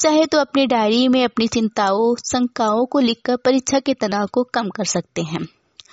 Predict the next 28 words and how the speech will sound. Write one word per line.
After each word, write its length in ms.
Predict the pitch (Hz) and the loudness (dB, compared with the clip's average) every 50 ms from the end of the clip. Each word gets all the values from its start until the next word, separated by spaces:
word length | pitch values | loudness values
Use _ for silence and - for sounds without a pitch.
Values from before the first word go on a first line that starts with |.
| - - - - - - - - - | -20 -20 -20 -20 -20 -20 -10 -4 -2
अब 140 | 254 262 | -2 0
जानेंगे 520 | 240 320 320 311 311 339 320 311 320 330 330 | 2 2 2 2 4 4 4 4 4 2 2
कि 260 | 311 - 320 320 330 - _ _ _ _ _ _ - | 0 0 0 0 0 -2 _ _ _ _ _ _ -2
पर्याप्त 440 | 262 254 254 247 254 269 - - 269 | 0 2 2 4 2 2 0 0 0
नींद, 460 | 240 226 214 214 226 247 262 294 294 - _ _ _ _ _ _ _ _ - | 2 2 2 2 2 2 2 2 0 -4 _ _ _ _ _ _ _ _ -6
कितना 380 | - 262 - 285 277 294 311 320 | -6 -4 -2 0 0 2 2 2
नींद 320 | 277 220 214 254 277 285 | 2 2 2 2 2 2
जरूरी 440 | 285 311 302 302 294 294 302 294 285 | 2 2 2 2 2 2 2 2 2
है। 400 | 294 285 277 294 311 330 - _ _ - | 2 2 2 2 0 0 -4 _ _ -4
तो 100 | 339 330 | -4 -2
पर्याप्त 640 | - 330 302 302 294 294 302 311 - _ _ - | 0 2 2 4 4 4 4 2 0 _ _ 0
रूप 520 | 330 330 330 330 330 262 254 269 285 302 285 | 2 2 4 2 2 2 2 2 2 2 0
से 220 | - - 302 302 | 0 2 2 2
नींद 320 | 269 247 233 233 262 262 254 - | 4 2 2 2 2 0 0 2
पूरी 260 | 254 240 254 277 294 | 2 2 4 4 4
न 80 | 285 | 4
होने 400 | 302 285 277 262 233 233 233 240 | 2 2 2 0 2 2 2 0
के 140 | 240 - 247 | 0 0 0
कारण 260 | 220 - 220 220 220 | 0 2 2 2 2
छात्रों 540 | 226 - - - 233 214 - - - 240 254 | 0 0 -2 0 0 0 0 0 0 0 0
की 180 | 247 - 262 - - | 0 -2 -4 -4 -4
एकाग्रता 680 | 226 208 - 214 196 190 180 185 190 - - 240 233 233 | -6 -4 -2 -2 -2 -2 -2 -4 -4 -2 -2 -2 -2 0
पर 160 | - 240 226 | 0 0 0
इसका 320 | 233 233 - - 269 262 | 0 0 0 0 0 0
नकारात्मक 680 | 254 240 247 226 208 - 226 220 214 - - 233 254 247 | 2 2 0 0 0 0 -2 -2 -2 -2 -2 -2 -2 -2
प्रभाव 460 | - - 220 196 208 208 196 208 269 - | -2 -2 -2 0 2 2 2 0 0 0
पड़ता 280 | - 190 - _ - 160 | -2 -4 -4 _ -6 -8
है। 140 | 151 165 | -6 -8